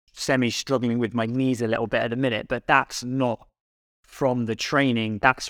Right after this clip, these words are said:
from an underlying issue that I've got going on. Um,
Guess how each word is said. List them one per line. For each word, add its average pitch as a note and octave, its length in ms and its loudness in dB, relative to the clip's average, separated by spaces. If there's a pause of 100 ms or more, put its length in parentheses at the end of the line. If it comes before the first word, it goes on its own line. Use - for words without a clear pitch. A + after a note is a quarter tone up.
from A#2 180 0
an A#2 160 -4
underlying A2 680 0
issue G#2+ 560 -2
that G#2 160 0
I've G2+ 180 0
got - 160 -4
going A2 300 0
on. A2 260 0 (380)
Um, A2 480 0